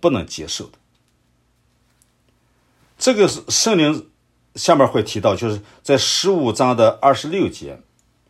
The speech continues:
会提到，这个圣灵最主要的工作是什么呢？为主做见证。是，父神赐下圣灵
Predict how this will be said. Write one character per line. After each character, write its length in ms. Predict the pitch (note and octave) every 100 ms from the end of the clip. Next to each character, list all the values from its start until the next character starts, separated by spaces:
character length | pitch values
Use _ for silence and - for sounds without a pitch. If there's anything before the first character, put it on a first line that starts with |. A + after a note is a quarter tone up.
| _ _
会 180 | - A2+
提 220 | - G2
到， 260 | G#2+ F2 - _ _
这 120 | -
个 60 | F3+
圣 200 | - G#3
灵 140 | E3+ C#3 - -
最 180 | F3+ D#3
主 180 | C3
要 80 | D3
的 80 | D#3
工 180 | D#3+ B2
作 100 | A#2+
是 100 | F#2+
什 140 | -
么 80 | F#2
呢？ 160 | E2+ - _
为 300 | G2+ B2 A2+
主 180 | - E2
做 180 | F#2
见 200 | E2+ G2 -
证。 120 | - _ _ _ _ _ _ _ _ _ _ _ _ _ _
是， 240 | - - - - A2 -
父 220 | - F3+
神 160 | C#3 C#3
赐 200 | - E3+
下 120 | C#3
圣 240 | A#2 D#3
灵 180 | B2 A#2